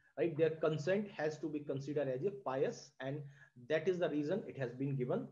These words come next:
primacy. It has been given primacy for such intercaste marriages according to the judgment delivered by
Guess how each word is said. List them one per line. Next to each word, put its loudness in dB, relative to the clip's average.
primacy. 4
It -2
has 4
been 0
given 2
primacy 2
for -2
such -2
intercaste -4
marriages -2
according 2
to 0
the 4
judgment -2
delivered 0
by 0